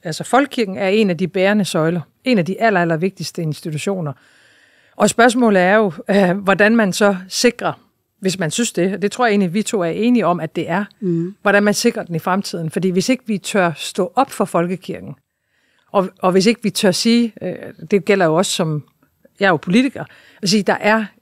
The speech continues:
Speaker 1: øhm, der er religionsfrihed i Danmark, men der er faktisk ikke religionslighed.
Speaker 2: Nej. Jeg anser også kristendommen for at være ikke blot den bedste religion, men også den eneste sande religion. Og det siger jeg
Speaker 1: Det tør jeg,
Speaker 2: naturligvis,
Speaker 1: det tør jeg
Speaker 2: fordi
Speaker 1: ikke.
Speaker 2: jeg tror.
Speaker 1: Ja,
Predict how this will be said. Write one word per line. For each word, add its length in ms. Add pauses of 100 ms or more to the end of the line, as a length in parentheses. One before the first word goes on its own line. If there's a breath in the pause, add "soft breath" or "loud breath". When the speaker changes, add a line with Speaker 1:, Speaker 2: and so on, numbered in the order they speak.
(120)
Speaker 1:
øhm, 420 (760 soft breath)
der 60
er 320
religionsfrihed 800
i 40
Danmark, 360
men 100
der 60
er 40
faktisk 240
ikke 180
religionslighed. 680 (380)
Speaker 2:
Nej. 200 (560 soft breath)
Jeg 140
anser 260
også 140
kristendommen 560
for 200
at 100
være 180
ikke 140
blot 340
den 200 (520)
bedste 280
religion, 520
men 120
også 280
den 320
eneste 360
sande 380
religion. 320 (680 loud breath)
Og 160
det 100
siger 220
jeg 340
Speaker 1:
Det 140
tør 80
jeg, 80
Speaker 2:
naturligvis, 360
Speaker 1:
det 60
tør 80
jeg 80
Speaker 2:
fordi 100
Speaker 1:
ikke. 100
Speaker 2:
jeg 100
tror. 280
Speaker 1:
Ja, 80